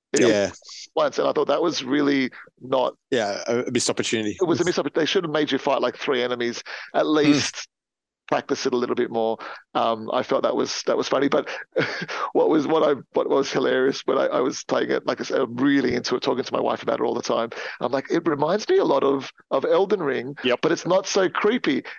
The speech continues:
Speaker 1: And as soon as I said that, I come across these two little friendly guy, like, two little dudes, they're, they're, they're nice. They're brothers. They got some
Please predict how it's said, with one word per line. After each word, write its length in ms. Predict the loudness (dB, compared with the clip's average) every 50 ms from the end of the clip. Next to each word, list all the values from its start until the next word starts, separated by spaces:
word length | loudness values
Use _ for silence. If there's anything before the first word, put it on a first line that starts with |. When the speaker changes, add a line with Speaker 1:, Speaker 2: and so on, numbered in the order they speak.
| -6 _
Speaker 1:
And 140 | 0 2 2
as 120 | 2 0
soon 260 | 0 0 0 2 2 4
as 100 | 2 2
I 100 | 2 0
said 260 | 0 0 0 2 2
that, 120 | 2 2 0
I 60 | 0
come 220 | 0 0 -2 -2
across 280 | -2 0 0 -2 0 2
these 200 | 2 0 0 0
two 240 | -2 -2 0 0 2
little 220 | 2 2 0 0
friendly 600 | 0 0 0 2 2 2 0 -2 -2 -2 -2 -2
guy, 280 | 0 0 0 2 2 2
like, 180 | 0 0 -2 -2
two 120 | -2 0
little 140 | 0 0 0 0
dudes, 400 | 0 0 0 0 0 -4 -8 -12 -14 -16 -20 -20 -20 _ _ _ _ 0
they're, 100 | 0 2
they're, 180 | 2 2 2
they're 160 | 2 2 2
nice. 320 | 2 2 2 2 0 0 0
They're 120 | -2 -2
brothers. 500 | 0 0 0 2 2 2 0 0 -2 -2
They 120 | -2 -2 0
got 140 | 0 -2
some 300 | -2 -2 -4 -4 -4 -8